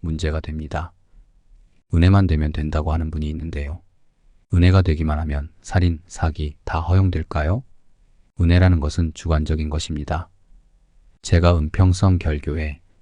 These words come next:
그리고 유승대 목사님에게 부탁하고 싶은 것이 있습니다. 이는 수많은 한국 교회가 생각해야 할 이슈인데요. 같이 섬기던 목회자들을 사임하게 할 때 최소한 이 단,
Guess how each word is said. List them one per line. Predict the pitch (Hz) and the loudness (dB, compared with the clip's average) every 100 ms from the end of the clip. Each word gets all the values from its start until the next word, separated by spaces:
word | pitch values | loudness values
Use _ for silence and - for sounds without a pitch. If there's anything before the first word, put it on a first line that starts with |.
| - | -8
그리고 | 82 76 80 80 | -6 -4 -2 -2
유승대 | 80 82 - 87 82 80 | -2 -4 0 0 0 -2
목사님에게 | 80 - 80 78 73 76 | -4 -4 -2 -2 -4 -4
부탁하고 | 78 - - - 80 82 | -6 -4 -2 -2 -2 -4
싶은 | - - | -6 -4
것이 | 78 80 78 | -4 -2 -4
있습니다. | - - - - 78 - _ - - _ _ - _ _ - | -6 -8 -8 -8 -10 -12 _ -20 -20 _ _ -20 _ _ -2
이는 | 85 87 | 2 4
수많은 | 87 - 110 107 101 | 2 2 4 4 4
한국 | 101 98 101 - | 2 0 -2 -4
교회가 | 73 73 78 | -4 -2 -4
생각해야 | 71 90 85 - 85 78 | -4 -4 -4 -6 -4 -4
할 | 82 85 | -4 -6
이슈인데요. | 85 - 80 76 73 73 - _ _ _ _ _ _ - | -6 -4 -4 -4 -6 -8 -10 _ _ _ _ _ _ -2
같이 | 92 90 107 | 0 2 2
섬기던 | 101 101 104 98 85 | 4 2 4 4 4
목회자들을 | 78 - 80 80 82 76 | 2 -2 -2 0 -2 -4
사임하게 | - - 90 90 80 | -4 2 4 4 2
할 | 78 78 | -2 -6
때 | - 76 - - - | -6 -8 -10 -20 -8
최소한 | - 110 - 110 | 0 0 2 2
이 | 95 78 | 0 -2
단, | 73 71 | -6 -6